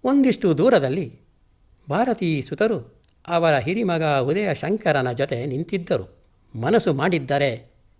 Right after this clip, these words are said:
ಭಾರತೀ ಸುತರು ರಾಜರತ್ನಂ ಅವರೊಂದಿಗೆ ವೇದಿಕೆ ಹಂಚಿಕೊಳ್ಳಬಹುದಾಗಿತ್ತು. ಆ ಮಾನ್ಯತೆ ಅವರಿಗಿತ್ತು. ಆದರೆ ಅವರು ಕೇಳಲಿಲ್ಲ,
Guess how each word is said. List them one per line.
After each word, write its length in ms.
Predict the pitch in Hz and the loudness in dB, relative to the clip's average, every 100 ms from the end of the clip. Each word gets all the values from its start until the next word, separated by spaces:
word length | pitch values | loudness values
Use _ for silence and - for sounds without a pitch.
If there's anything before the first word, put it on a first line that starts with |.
| _ _ _ - | _ _ _ -12
ಭಾರತೀ 420 | 95 175 180 127 | -4 -2 -2 -4
ಸುತರು 540 | 135 175 202 139 - _ _ _ _ _ - | -4 -4 -4 -8 -16 _ _ _ _ _ -8
ರಾಜರತ್ನಂ 800 | 127 214 202 165 156 - 147 147 | -2 2 2 2 -2 -4 -4 -4
ಅವರೊಂದಿಗೆ 680 | 135 135 135 143 151 123 123 _ _ _ 127 | -2 -2 -2 -4 -4 -6 -10 _ _ _ -8
ವೇದಿಕೆ 600 | 127 170 175 165 160 135 | -2 0 0 -4 -2 -4
ಹಂಚಿಕೊಳ್ಳಬಹುದಾಗಿತ್ತು. 1300 | 101 156 151 123 139 160 131 156 165 185 208 - - _ _ _ _ _ _ _ | -2 -6 -4 -6 -4 -4 -2 0 2 0 -4 -12 -20 _ _ _ _ _ _ _
ಆ 280 | 143 135 123 | -6 -4 -6
ಮಾನ್ಯತೆ 760 | 104 95 175 175 139 139 113 - _ - | -8 -6 -2 -2 -2 -4 -6 -10 _ -8
ಅವರಿಗಿತ್ತು. 600 | 135 123 117 160 - - _ _ _ _ | -6 -6 -6 -8 -8 -20 _ _ _ _
ಆದರೆ 380 | 202 247 226 202 | 4 6 6 6
ಅವರು 420 | 180 165 170 151 | 4 2 2 2
ಕೇಳಲಿಲ್ಲ, 680 | - - 160 226 190 117 110 | -4 -6 -2 0 0 -2 -4